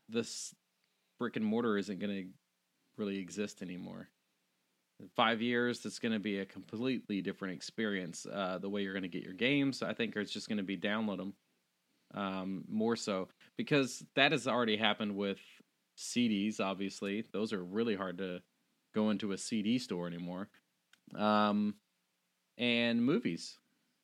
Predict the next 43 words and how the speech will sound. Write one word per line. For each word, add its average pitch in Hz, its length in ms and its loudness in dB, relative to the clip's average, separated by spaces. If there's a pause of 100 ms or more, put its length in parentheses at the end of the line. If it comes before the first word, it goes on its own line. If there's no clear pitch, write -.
(580)
You 113 80 -4
go 123 140 2
into 127 440 4
a - 20 -2
lot 127 200 4
of 127 80 -2
places, 127 480 -2
you 117 80 4
know, 110 80 2
Walmart's 120 480 2
or 104 140 0
Best 107 380 0
Buys 113 320 2
especially. 110 540 -2
Best 107 240 -2
Buy 98 120 2
used 98 180 -4
to 92 80 -6
have 92 200 -4
massive 101 460 0
sections 95 480 -4
for 95 200 -6
games, 101 680 -4
uh, 95 580 -4
C - 280 -6
Ds, 104 260 -4
and 95 100 -6
movies. 107 440 -2 (680)
C - 300 0
Ds, 147 300 6 (160)
I 127 160 4
don't 123 180 4
even 107 140 4
know 107 100 6
if 98 80 0
they 101 120 2
s-, - 220 -8
sell 120 300 2
them 92 220 0
anymore. 95 420 0
Movies 113 560 4
have 101 300 0 (1000)
been 107 320 2